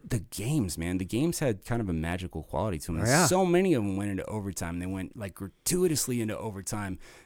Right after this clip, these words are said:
Speaker 1: and it, they were
Speaker 2: All the
Speaker 1: super
Speaker 2: playoff
Speaker 1: exciting
Speaker 2: games,
Speaker 1: to,
Speaker 2: yeah. The Ro-,
Speaker 1: yeah.
Speaker 2: the, the O's, the, the, the
Speaker 1: Boy.
Speaker 2: Baltimore O's game, the play-in game was
Speaker 1: Mm-hmm.
Speaker 2: insane. Oh yeah, and that was for the first year when we didn't win, but oh yeah,
Speaker 1: But it was,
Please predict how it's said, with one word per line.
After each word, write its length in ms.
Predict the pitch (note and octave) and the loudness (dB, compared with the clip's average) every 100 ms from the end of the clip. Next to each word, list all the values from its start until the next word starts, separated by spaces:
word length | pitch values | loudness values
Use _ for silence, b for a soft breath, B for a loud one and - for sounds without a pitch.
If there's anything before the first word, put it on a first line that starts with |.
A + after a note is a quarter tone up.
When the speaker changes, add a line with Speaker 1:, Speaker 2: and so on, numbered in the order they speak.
| b | b
Speaker 1:
and 360 | - A2 G#2+ - _ | -2 0 0 -2 _
it, 160 | B2 A2+ - - | -2 -2 -4 -10
they 180 | - A#2+ | 0 2
were 120 | A2+ | 8
Speaker 2:
All 100 | C3+ G#3 | 12 12
the 60 | |
Speaker 1:
super 240 | - B2+ A#2 | 12 12 12
Speaker 2:
playoff 200 | A#2 B2 | 10 10
Speaker 1:
exciting 300 | A2+ A#2+ A2 | 8 6 6
Speaker 2:
games, 120 | G#2 | 6
Speaker 1:
to, 80 | A#2+ | 8
Speaker 2:
yeah. 360 | C#3 A2 G2 G2+ | 8 8 4 4
The 80 | A#2 | 4
Ro-, 220 | A2 C3 | 8 8
Speaker 1:
yeah. 80 | B2+ A#2+ | 10 6
Speaker 2:
the, 60 | A#2+ | 8
the 160 | A#2+ C3 | 4 10
O's, 440 | B2+ D3 E3+ E3+ | 12 12 10 4
the, 120 | D3 | 0
the, 280 | A#2 B2 G2+ | 4 2 2
the 160 | A2 A2+ | 2 4
Speaker 1:
Boy. 160 | A#2+ B2+ | 8 12
Speaker 2:
Baltimore 500 | D#3 E3 D3+ D3 C3 | 12 10 10 10 10
O's 380 | C3+ D#3+ D#3+ | 12 10 8
game, 260 | D#3 D#3+ D#3+ | 4 4 6
the 80 | C#3 | 2
play-in 440 | - C3+ D#3 E3 | 4 4 6 4
game 320 | D#3+ E3 E3 | 4 6 6
was 120 | E3+ D#3+ | 4 6
Speaker 1:
Mm-hmm. 80 | D#3 | 8
Speaker 2:
insane. 540 | F3+ E3+ E3 E3 E3+ - b b b b b b - | 8 6 2 2 0 -6 b b b b b b -2
Oh 160 | C3 B2 | 4 6
yeah, 160 | G#2+ G#2 | 6 6
and 80 | |
that 80 | B2+ | 6
was 100 | C#3 | 4
for 120 | - | 2
the 60 | G#2 | -4
first 400 | - B2 C#3+ - | 4 6 6 4
year 140 | G#2 G#2 | 2 4
when 120 | G#2 | 4
we 100 | G#2 | 2
didn't 320 | A2+ A2 F#2 | 0 -2 -2
win, 400 | A2 C3+ G2 F#2+ | 2 2 2 0
but 220 | F#2+ F#2+ - | 0 -2 0
oh 300 | B2+ C3 G#2 F2 | 4 4 4 0
yeah, 120 | G2+ G#2+ | 2 4
Speaker 1:
But 60 | |
it 20 | F#2 | 6
was, 220 | F2+ | 2